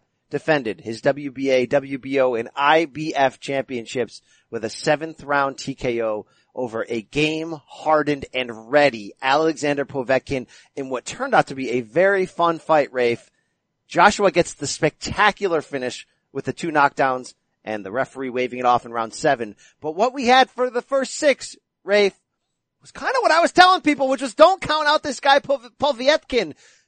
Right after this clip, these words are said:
because he's probably, like, the third or fourth best heavyweight in the world in reality. I know he had questions with age coming in, questions with – is he on meldonium? Can he fight well without it? Rafe, he had a great game plan.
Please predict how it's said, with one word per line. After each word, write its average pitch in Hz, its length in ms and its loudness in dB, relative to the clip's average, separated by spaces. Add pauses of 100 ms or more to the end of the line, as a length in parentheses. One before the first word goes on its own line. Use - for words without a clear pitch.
because 254 180 -4
he's 359 140 -8
probably, 370 320 4
like, 370 180 2
the 370 140 -6 (240)
third 359 240 -2
or 320 60 -4
fourth 330 300 -4
best 320 200 2
heavyweight 277 340 -2
in 233 60 -12
the 240 60 -6
world 262 340 -2
in 220 100 -6
reality. 214 560 0
I 185 60 -2
know 220 80 -4
he 220 80 2
had 202 80 -2
questions 170 380 -6
with 120 100 -8
age 233 240 -4
coming 208 220 -4
in, 202 140 0 (280)
questions 143 420 -2
with – 127 180 -6 (360)
is 117 180 -8
he 120 140 -4
on 131 180 2
meldonium? 135 580 -4
Can 113 140 -10
he 104 60 -8
fight 175 280 2
well 180 180 2
without 170 300 4
it? 208 140 -4 (220)
Rafe, 185 260 0 (100)
he 202 160 -8
had 151 120 2
a 113 60 -8
great 147 300 -6
game 165 200 -6
plan. 160 360 -8